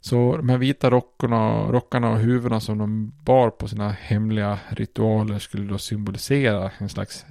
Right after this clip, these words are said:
renodlad vit protestantisk amerikansk kultur som var under angrepp från andra både raser, immigranter och religioner då.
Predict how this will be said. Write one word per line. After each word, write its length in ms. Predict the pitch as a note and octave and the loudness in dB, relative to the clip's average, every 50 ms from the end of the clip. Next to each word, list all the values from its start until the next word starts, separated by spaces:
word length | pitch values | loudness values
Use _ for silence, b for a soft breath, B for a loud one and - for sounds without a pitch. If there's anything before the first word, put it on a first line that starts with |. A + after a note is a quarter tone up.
| - | -20
renodlad 800 | - A2+ G#2+ A2 A2 A2 G#2+ A2 A2+ A2 A2 G#2+ F#2+ F#2 F#2 F#2+ | -14 -8 -4 -2 -2 0 0 0 0 -2 -4 -4 -6 -8 -8 -8
vit 280 | G#2+ G2+ G2+ G2+ - _ | -8 -8 -8 -8 -10 _
protestantisk 720 | - - - - F#2+ - G#2+ G2+ G2 G2 - - - - | -14 -14 -12 -10 -8 -6 -6 -6 -6 -8 -10 -14 -12 -8
amerikansk 580 | G2+ G2 G2 G2+ - - A#2 G#2+ G#2 G2 - - - _ - | -8 -6 -8 -8 -8 -6 -4 -4 -4 -4 -8 -14 -18 _ -10
kultur 680 | - A2+ G#2 G2 - - - - D3+ C#3 A2+ G2+ G2 | -4 -4 -4 -4 -4 -4 -2 0 0 0 0 -2 -4
som 220 | - - G2 G2 | -6 -6 -6 -4
var 180 | G2+ G#2 G#2 G2+ | -4 -2 -2 -2
under 200 | G2+ G2+ G2+ G2 | -2 -4 -4 -4
angrepp 580 | E2+ G#2+ A#2 B2 B2+ B2+ B2 A2 - - - - - - - - | -4 -2 -2 -2 -2 -2 -2 -2 -4 -6 -12 -18 -18 -18 -20 -20
från 200 | - - - G2 | -14 -8 -6 -6
andra 380 | F#2+ G2 G#2 A2+ A#2+ A#2 A2 G2+ - B B B B B B B B B B B B B - | -4 -4 -4 -2 0 0 0 0 -2 B B B B B B B B B B B B B -6
både 220 | - A2+ A2 G#2 | -4 -2 -2 0
raser, 420 | G#2+ G#2+ A2+ A#2 A2+ - - A2+ G#2+ | 2 2 2 2 2 0 -2 -2 0
immigranter 600 | G#2 G2+ G2+ G2+ G2+ G#2 G2 F#2+ F#2+ - - G2+ | 0 0 0 0 -2 -2 -2 -4 -6 -6 -6 -6
och 400 | G2 F#2+ G2 A2 F2 - - - | -6 -6 -6 -10 -12 -10 -6 -6
religioner 540 | G#2 G2+ G2+ G#2 G#2 G2+ G2 F#2 F2 F2 | -4 -4 -2 -4 -4 -6 -6 -8 -8 -8
då. 160 | F#2+ G2 G#2 | -8 -10 -12